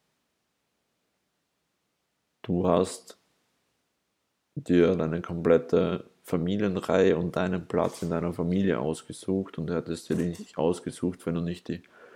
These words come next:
Kraft hättest, mit der Situation umzugehen. Also egal, was passiert ist zwischen dir und deiner Mutter, zwischen dir und deinem Vater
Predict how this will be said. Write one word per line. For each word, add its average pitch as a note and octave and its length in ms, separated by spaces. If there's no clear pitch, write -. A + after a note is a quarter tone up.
Kraft - 460
hättest, E2+ 480
mit D#2+ 180
der D#2 100
Situation D#2+ 600
umzugehen. - 840
Also D#2 260
egal, F#2 520
was - 200
passiert - 520
ist - 240
zwischen E2+ 360
dir F2 200
und E2 140
deiner E2 180
Mutter, F2 300
zwischen - 260
dir E2 120
und E2 40
deinem E2 220
Vater - 480